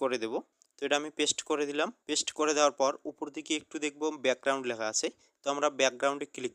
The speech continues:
করব। ক্লিক করার পর এখানে তিনটে অপশন আসবে, হোয়াইট, গ্রিন এবং from template। তো আমরা from template-এ ক্লিক করব। ক্লিক করার পর এখানে আমাদের ফাইন টিউন আসবে। তো আমরা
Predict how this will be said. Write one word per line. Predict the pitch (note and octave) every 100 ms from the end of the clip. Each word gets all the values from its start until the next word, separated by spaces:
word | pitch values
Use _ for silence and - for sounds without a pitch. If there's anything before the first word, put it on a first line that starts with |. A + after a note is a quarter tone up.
| -
করব। | A2+ A#2+ - _ _ _ _ _ _ _ _
ক্লিক | D3 D3+ -
করার | D3+ D3
পর | D3 D3+ C#3+
এখানে | C#3+ D3
তিনটে | D#3 D3 C#3+
অপশন | - B2
আসবে, | A#2 C#3+ -
হোয়াইট, | - B2+ D3 - B2+
গ্রিন | C3 D3 F3 -
এবং | C3+ C#3+ -
from | - C#3+ C#3+
template। | C#3 A#2 G2+ - - -
তো | -
আমরা | C#3 C#3+
from | - D3 D3+
template-এ | C#3 C#3+ C#3+ C3+
ক্লিক | - D3 -
করব। | D3+ F#3 B3 -
ক্লিক | D#3 -
করার | D#3 D3+
পর | C#3+ D3 D#3
এখানে | D3 C#3+ D3+
আমাদের | D3 D3 - - -
ফাইন | C3+ C#3+ C#3
টিউন | D3 C3
আসবে। | G#2+ C#3 - _ _ _ -
তো | C#3+
আমরা | D3